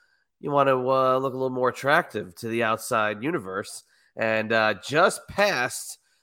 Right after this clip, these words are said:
the original, uh, rebranding where it was, uh, really cool graphic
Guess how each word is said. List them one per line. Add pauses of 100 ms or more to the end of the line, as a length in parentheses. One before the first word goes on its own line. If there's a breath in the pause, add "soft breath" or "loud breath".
the
original,
uh,
rebranding
where
it
was,
uh,
really
cool
graphic